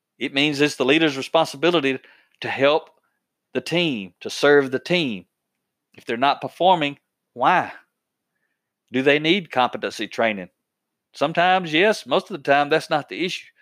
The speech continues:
Most of the time, it's character development that they need. And most of the time, it's their leader who isn't providing character development. It's also the leader, most of the time, who hasn't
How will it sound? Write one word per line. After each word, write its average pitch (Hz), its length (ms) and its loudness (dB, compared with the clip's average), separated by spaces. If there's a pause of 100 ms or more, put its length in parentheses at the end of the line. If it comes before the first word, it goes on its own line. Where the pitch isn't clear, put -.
(160)
Most 180 220 0
of 220 60 0
the 147 60 2
time, 127 380 0
it's 104 140 -10
character 180 640 -2 (600)
development 104 520 -2
that 101 160 -2
they 101 120 -4
need. 98 380 -6 (840)
And 110 100 -10
most 185 200 0
of 170 80 4
the 139 80 4
time, 143 400 2 (280)
it's 131 180 -2
their 131 160 2
leader 160 440 2 (1400)
who 135 140 0
isn't 156 260 2 (280)
providing 143 460 2
character 185 400 0
development. 104 520 -4 (1080)
It's - 160 -4
also - 280 4
the 151 100 4
leader, 156 400 2
most 190 220 2
of 180 80 4
the 151 80 2
time, 151 460 2
who 170 100 -4
hasn't 170 360 2